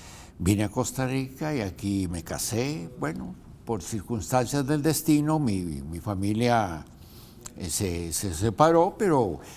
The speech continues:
mi corazón ha quedado aquí y estamos siempre juntos y llevándonos bien con la familia. Quiero decirle que, estimado, que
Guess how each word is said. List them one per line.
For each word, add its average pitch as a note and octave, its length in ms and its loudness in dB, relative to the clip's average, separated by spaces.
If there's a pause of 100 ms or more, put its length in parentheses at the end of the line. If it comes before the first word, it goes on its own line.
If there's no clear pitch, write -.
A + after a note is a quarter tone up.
(180)
mi C3 140 0
corazón C3 480 4
ha D3 100 -2
quedado A#2 300 2
aquí A2+ 240 -6
y C#2+ 240 -4
estamos C3 420 -2
siempre C3+ 300 -2
juntos C3+ 540 -2
y G#2+ 40 0
llevándonos G#2 460 -2
bien F#2+ 180 -4
con G#2+ 140 -6
la G2+ 80 -4
familia. F2+ 440 -6 (760)
Quiero E3+ 180 0
decirle E3+ 420 2
que, G#2+ 400 0 (160)
estimado, B2 640 -2 (840)
que A#2 600 4